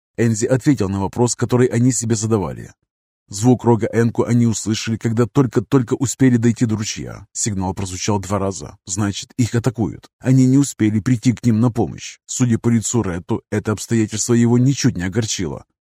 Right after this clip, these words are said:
«Эссу не примет бой там, где не сможет долго обороняться или бежать».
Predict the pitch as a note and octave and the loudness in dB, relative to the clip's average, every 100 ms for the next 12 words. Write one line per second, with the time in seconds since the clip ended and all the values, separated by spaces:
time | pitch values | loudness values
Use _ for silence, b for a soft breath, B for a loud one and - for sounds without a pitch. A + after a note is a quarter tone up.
0 | _ _ _ - C3+ B2+ B2 C#3 C3+ C#3+ | _ _ _ 2 2 2 2 4 4 6
1 | D3 A#2 G2+ B2+ A#2 - C3+ A#2+ G2 C3 | 6 4 4 4 4 4 4 4 0 0
2 | C#3 - D3 D#3 A#2 G2 C#3+ C3+ B2 C3+ | 2 2 2 2 2 4 4 6 6 6
3 | D3 C3 F2 - - - A2 C3+ C#3 D3 | 6 4 0 -6 -10 -10 0 4 6 4
4 | A2+ E2+ B1+ | 2 -4 -6